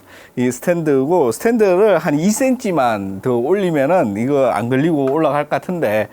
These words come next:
왜 이렇게 디자인했는지 모르겠네. 한 이 센치가 그렇게 아깝나? 여기 걸려, 걸려. 걸려가지고 얘를 일단 이렇게 든 다음에 돌려가지고 다시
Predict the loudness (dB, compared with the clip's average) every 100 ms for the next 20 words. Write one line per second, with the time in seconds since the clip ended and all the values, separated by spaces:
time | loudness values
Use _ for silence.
0 | -16 -16 -2 2 4 2 -2 -2 -4 -2
1 | -2 -2 -2 -2 -2 -4 -6 -4 -6 -8
2 | -12 -18 -20 -16 -4 -2 0 0 0 -2
3 | 0 -2 -6 -2 -2 0 -4 -2 -2 -2
4 | -2 -2 -2 -4 -16 -18 -8 -2 0 0
5 | 0 2 0 -2 -6 -8 -10 -20 -20 -4
6 | 0 4 4 4 2 2 2 2 2 4
7 | 0 -4 -20 -16 -8 -2 -2 0 -2 -2
8 | -2 0 2 4 4 4 2 0 -2 -8
9 | _ _ -20 -20 -20 _ -20 -20 -10 0
10 | 2 2 0 -4 -2 0 0 -6 -20 _
11 | _ -20 -20 -20 -18 -4 -4 0 -4